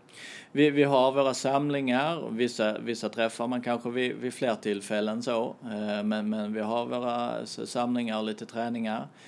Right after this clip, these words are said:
och det kommer ju fortsätta här. Ehm, det skulle vi väl säkert kunna,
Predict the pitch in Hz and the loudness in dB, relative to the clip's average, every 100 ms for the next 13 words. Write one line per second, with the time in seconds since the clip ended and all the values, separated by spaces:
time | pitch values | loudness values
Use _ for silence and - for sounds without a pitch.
0 | - - - 110 110 110 110 107 113 117 | -20 -18 -6 -2 0 0 0 -2 -4 -8
1 | - 113 - 107 104 113 123 - - - | -4 -6 -4 -4 -2 -4 -8 -18 -16 -6
2 | 107 104 104 104 - - - - 120 113 | -4 -2 -2 -6 -10 -20 -12 2 2 4
3 | 113 107 107 107 156 151 120 - 113 113 | 0 0 0 -2 0 0 0 -6 -4 -4